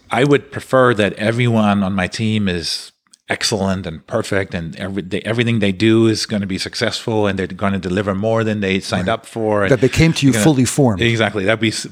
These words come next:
Speaker 1: how nice would that be, huh? That would be so great. But you need to have, uh, empathy,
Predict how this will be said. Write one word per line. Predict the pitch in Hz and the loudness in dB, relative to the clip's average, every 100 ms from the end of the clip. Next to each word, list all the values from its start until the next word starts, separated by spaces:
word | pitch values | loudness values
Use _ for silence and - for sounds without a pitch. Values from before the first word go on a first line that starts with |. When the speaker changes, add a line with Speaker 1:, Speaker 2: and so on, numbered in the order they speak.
| 107 | -8
Speaker 1:
how | 113 120 | -2 0
nice | 113 104 | 0 0
would | 113 | 0
that | 101 92 | -2 0
be, | 107 | 0
huh? | 80 95 113 - | 0 -4 -6 -4
That | 101 101 | 0 0
would | 92 | 0
be | 101 | -2
so | 90 104 | 0 -2
great. | 90 127 - - - - _ - | 0 -2 -2 -8 -20 -20 _ -2
But | 120 - | 0 2
you | 120 | 0
need | 160 196 | 0 0
to | 190 | 0
have, | 160 151 135 - | 0 -2 -4 -10
uh, | 120 - - _ | -12 -14 -20 _
empathy, | 151 196 - 95 - - | -2 -2 -4 -6 -8 -10